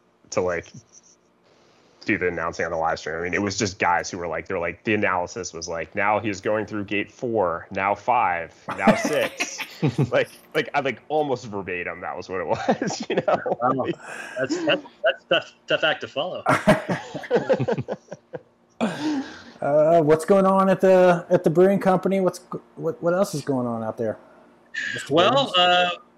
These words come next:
Speaker 3: yeah, as I said, we got, we did our Oktoberfest yesterday. Um, so after I came back from the gig, my, my other brewer is off on vacation, so I went back, right back to brewing pumpkin ale tomorrow, and then
Speaker 1: It's
Speaker 3: we got
Speaker 1: August, man.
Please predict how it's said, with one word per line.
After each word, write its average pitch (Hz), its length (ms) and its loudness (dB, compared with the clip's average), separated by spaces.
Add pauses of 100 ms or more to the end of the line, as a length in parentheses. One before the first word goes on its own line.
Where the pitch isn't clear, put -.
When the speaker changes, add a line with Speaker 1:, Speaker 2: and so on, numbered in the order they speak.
(160)
Speaker 3:
yeah, 160 180 -6
as 160 40 -8
I 151 40 -12
said, 190 200 -2
we 180 60 -4
got, 170 240 2
we 160 80 -6
did 170 120 -2
our 165 220 2
Oktoberfest 175 720 -4
yesterday. 156 840 -4 (140)
Um, 123 600 -8
so 147 120 -4
after 151 260 2
I - 20 2
came 143 140 2
back 143 200 0
from 131 160 -8
the 127 80 -4
gig, 131 400 -2
my, 120 400 -2
my 120 160 -6
other 127 160 -2
brewer 123 300 -4
is 113 80 -4
off 117 180 -4
on 117 100 -10
vacation, 117 480 -6
so 113 220 -10
I 113 40 -10
went 110 80 -12
back, 113 140 -6 (100)
right 117 140 -6
back 117 200 -2
to - 40 -16
brewing 113 400 -2 (640)
pumpkin 156 280 0
ale 147 200 2
tomorrow, 147 600 0 (140)
and 123 160 -8
then 131 300 0
Speaker 1:
It's 127 80 -4
Speaker 3:
we 123 80 -4
got 131 180 0
Speaker 1:
August, 123 300 -8
man. 101 260 -10